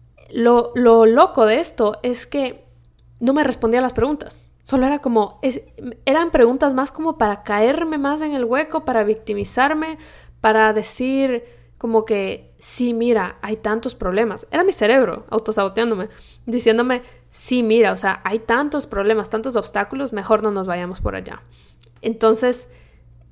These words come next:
era como, "Sí, ¿cómo voy a pagar esto?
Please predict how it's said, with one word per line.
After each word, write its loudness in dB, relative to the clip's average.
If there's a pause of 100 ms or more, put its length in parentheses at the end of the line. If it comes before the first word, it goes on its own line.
era -2
como, -4
"Sí, 0
¿cómo -6
voy -2
a -6
pagar -2
esto? -8